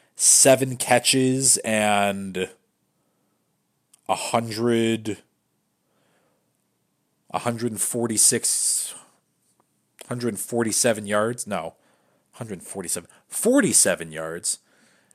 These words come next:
Uh, yeah, seven catches, forty-seven yards between the two of them. I would not have believed you. But here we are. The Rams are good.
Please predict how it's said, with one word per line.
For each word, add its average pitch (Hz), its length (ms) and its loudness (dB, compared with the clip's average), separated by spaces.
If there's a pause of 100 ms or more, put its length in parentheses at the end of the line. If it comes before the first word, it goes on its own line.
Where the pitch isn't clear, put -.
(240)
Uh, 120 480 4
yeah, 117 440 0
seven 151 400 2
catches, 139 400 0
forty-seven 123 640 0
yards 110 320 -2
between 101 340 -10
the 95 60 -10
two 107 280 -4
of 113 120 -4
them. 117 240 0 (420)
I 160 140 6
would 160 160 6
not 107 180 2
have 110 100 -2
believed 156 380 2
you. - 180 -12 (1600)
But 135 360 4 (200)
here 196 300 6
we 196 160 8
are. 110 200 8
The 113 140 -2
Rams 135 500 4
are 123 760 2 (480)
good. 160 340 6